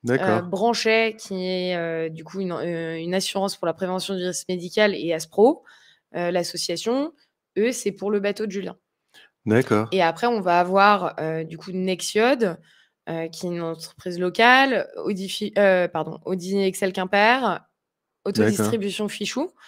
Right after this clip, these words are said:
Speaker 2: qui, eux, vont sponsoriser, en fait, le rayonnement de l'écurie, et Glénan Concept Cars, qui ont aussi rejoint, euh, pour mon bateau, qui
Speaker 1: D'accord.
Speaker 2: finance une partie de mon bateau.
Speaker 1: Ok.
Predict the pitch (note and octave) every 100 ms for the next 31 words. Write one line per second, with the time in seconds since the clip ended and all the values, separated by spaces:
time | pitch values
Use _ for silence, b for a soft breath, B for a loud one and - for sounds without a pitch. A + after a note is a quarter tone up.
0 | b b _ - A3 B3 A3+ - A3 G#3+
1 | G#3 G#3 A#3+ A3 A3 G3 F#3+ A3+ A3+ G#3
2 | G#3 F#3+ F3 - F#3+ C4 - _ _ _
3 | - G#3 A3 A#3 A#3 G#3+ G3+ F#3+ A#3 A#3+
4 | B3 - G3 F#3+ F#3 A3+ G#3+ F#3+ F#3+ G#3+
5 | G#3+ F3+ E3+ E3 F#3 G3 G#3 G3+ E3+ _
6 | _ _ _ G#2+ C3 D#3 A#2 A#2 G#3+ G#3+
7 | G3+ F#3 F3+ G#3 G3+ G3 F#3 F#3 E3 _
8 | _ _ A#2 -